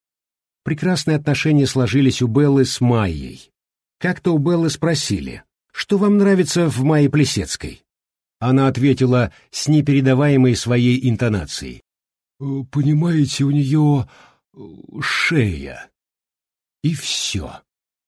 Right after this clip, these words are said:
А что еще можно добавить к этой характеристике?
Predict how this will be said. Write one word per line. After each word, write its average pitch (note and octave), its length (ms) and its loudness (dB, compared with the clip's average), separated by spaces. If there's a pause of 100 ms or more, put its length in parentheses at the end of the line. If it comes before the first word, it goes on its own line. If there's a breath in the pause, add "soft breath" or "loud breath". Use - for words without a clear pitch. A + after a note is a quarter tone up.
(540)
А G#2 100 -6
что - 160 -4
еще G3 220 0
можно F3 420 2 (160 loud breath)
добавить D3 640 2
к - 100 -4
этой B2 220 2
характеристике? C3 920 -2